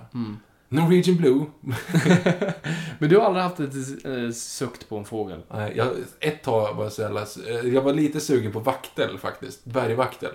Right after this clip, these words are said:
Speaker 1: Gott att äta.
Speaker 2: Nej, nej, men för att de ser ut som dinosaurier. De flyger ju
Speaker 1: Jaha.
Speaker 2: inte, de går ju omkring bara. De
Speaker 1: Jaha.
Speaker 2: ser ut som velociraptorer, liksom, när de går.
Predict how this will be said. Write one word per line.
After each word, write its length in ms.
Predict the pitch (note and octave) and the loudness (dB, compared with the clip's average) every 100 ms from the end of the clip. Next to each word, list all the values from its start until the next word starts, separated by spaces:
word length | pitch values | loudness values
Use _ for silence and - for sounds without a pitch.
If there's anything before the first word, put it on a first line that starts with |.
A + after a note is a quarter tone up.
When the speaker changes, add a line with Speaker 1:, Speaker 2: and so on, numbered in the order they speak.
| - _ _ - | -14 _ _ -16
Speaker 1:
Gott 300 | F#2+ - G2+ | -16 -14 -14
att 60 | |
äta. 300 | D2+ - - - - | -12 -14 -20 -20 -14
Speaker 2:
Nej, 180 | A2 - G#2+ - - _ - | -12 -12 -18 -20 -20 _ -10
nej, 120 | A2 A2 | -6 -4
men 120 | A2+ | -2
för 80 | A#2+ | -2
att 80 | |
de 200 | - A2+ G#2+ | 0 -2 -2
ser 140 | B2 | -2
ut 140 | A#2+ A#2 | -2 -2
som 100 | A2 | -4
dinosaurier. 600 | A#2+ A#2 C#3 C3 G#2+ A2 | -4 -4 -2 -2 -2 -2
De 140 | A2+ | -2
flyger 200 | D3+ C#3 | 2 0
ju 40 | |
Speaker 1:
Jaha. 120 | G#2+ G#2+ | 0 -6
Speaker 2:
inte, 100 | G2+ | -4
de 100 | A#2 | -2
går 120 | A#2 B2 | 2 2
ju 60 | |
omkring 380 | A#2+ - C#3 G#2+ | 2 -2 -2 -2
bara. 260 | G#2 G2+ - - | -2 -4 -10 -10
De 140 | A#2+ A#2+ | -6 -4
Speaker 1:
Jaha. 100 | - | 2
Speaker 2:
ser 120 | C3+ | 4
ut 120 | C3 | 4
som 80 | A2+ | 4
velociraptorer, 800 | A2+ A2 A#2 G#2+ D3 B2+ G2+ - | 2 2 0 0 0 0 0 -4
liksom, 240 | - G#2 | -8 -12
när 80 | G2+ | -10
de 80 | A2 | -10
går. 160 | - | -10